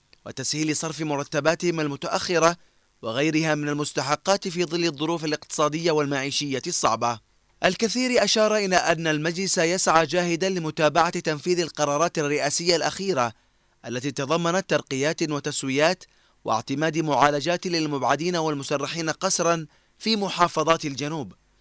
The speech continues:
مؤكدا أن العسكريين والأمنيين المتقاعدين لهم فضل كبير فيما تحقق للجنوب من مكتسبات، وذلك بفضل التضحيات الجسيمة التي قدموها منذ اندلاع الشرارة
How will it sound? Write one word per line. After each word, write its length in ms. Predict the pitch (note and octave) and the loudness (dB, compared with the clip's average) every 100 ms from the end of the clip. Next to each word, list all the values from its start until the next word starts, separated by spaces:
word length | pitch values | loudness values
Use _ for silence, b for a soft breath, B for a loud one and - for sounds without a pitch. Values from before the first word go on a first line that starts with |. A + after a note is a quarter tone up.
| - | -10
مؤكدا 640 | F#3+ B3+ - A#3 A3+ A3+ | -4 -4 -4 -2 0 0
أن 100 | F#3+ | 0
العسكريين 720 | E3+ D3+ D#3 - D#3 E3 F#3+ | 2 2 2 -2 -2 0 -2
والأمنيين 640 | F#3+ F3 D3+ D#3 D#3 E3+ F#3 | 0 0 0 -4 -4 -4 -4
المتقاعدين 840 | E3+ D#3 D#3 D3+ D#3 D3 D#3 F#3+ | -2 -4 -6 0 2 2 0 -4
لهم 240 | E3+ D#3+ D#3 | -2 -2 -2
فضل 400 | E3+ E3+ F3 D#3+ | -4 -4 -4 -4
كبير 420 | D3 C3 D#3 F#3 | -4 -2 -2 -2
فيما 300 | E3+ D3 C#3 | -4 -2 -2
تحقق 600 | E3 - D#3+ F3 F3 E3 | -4 -6 -6 -6 0 0
للجنوب 480 | D#3 D3 D3 E3 E3 | 0 0 0 0 -2
من 240 | D3+ D3+ | -2 -4
مكتسبات، 720 | C#3+ - D3 C#3 C#3+ D3+ G#2+ - b b b | -6 -6 -4 -2 0 0 -2 -12 b b b
وذلك 340 | A#2+ A#2+ C3 D3 | -8 -4 -4 -2
بفضل 420 | C3 C3+ D#3 D#3+ | -2 -2 -2 -2
التضحيات 560 | D#3 D3+ C3+ D3+ E3 D#3 | 0 -2 -2 0 0 0
الجسيمة 600 | C3+ D3 G3+ F#3 F#3 F3+ b b b - | -2 -2 0 0 -2 -2 b b b -10
التي 260 | B2 C#3 D3 | -8 -4 -4
قدموها 600 | C#3+ C3+ D3 D#3+ F#3 F#3 | -4 -2 -2 0 0 0
منذ 240 | F3 D#3+ | -2 0
اندلاع 400 | D#3+ D#3 E3+ F3+ | 0 2 4 4
الشرارة 500 | E3 - D3+ E3 E3+ | 2 -2 0 0 0